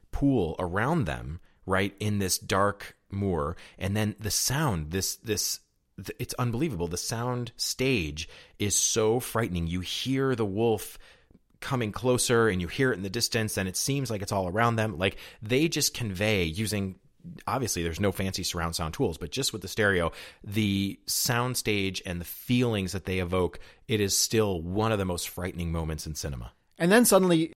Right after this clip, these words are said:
Speaker 2: Jack is killed. David is bitten. Within minutes of the movie, uh, of the mo-, the start of the movie, bam, there's werewolf stuff going on. And the rest of the movie is just an undead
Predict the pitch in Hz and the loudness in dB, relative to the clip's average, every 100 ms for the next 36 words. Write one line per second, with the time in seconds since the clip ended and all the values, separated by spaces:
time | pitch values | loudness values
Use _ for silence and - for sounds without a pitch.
0 | 139 160 196 196 - 165 139 151 - _ | -2 2 4 2 -2 2 4 2 -2 _
1 | _ _ _ _ _ _ 131 170 165 135 | _ _ _ _ _ _ 4 6 6 2
2 | 110 110 160 160 156 175 - _ _ _ | -2 2 2 4 0 -2 -8 _ _ _
3 | 147 156 160 165 180 269 285 247 202 147 | 4 6 6 6 6 6 4 6 8 8
4 | 127 135 - _ _ _ _ _ 139 131 | 4 0 -6 _ _ _ _ _ 0 2
5 | 131 - 165 170 165 175 180 156 185 180 | 2 2 0 0 2 4 4 6 6 8
6 | 165 139 127 151 123 98 - _ _ _ | 6 4 6 6 6 0 -10 _ _ _
7 | - 127 135 156 143 123 - 120 - 120 | -8 -2 6 8 8 4 2 0 2 0
8 | 110 101 90 - _ 214 175 175 294 - | 0 -2 -8 -14 _ 2 4 6 6 6
9 | 240 175 147 196 - _ _ _ 160 165 | 6 6 6 2 -2 _ _ _ 0 2
10 | 160 175 _ _ _ - 185 185 - - | 2 0 _ _ _ 4 6 6 2 -4
11 | - _ _ _ - 151 - 185 196 170 | -14 _ _ _ -2 -2 4 6 8 10
12 | 160 156 160 | 10 6 0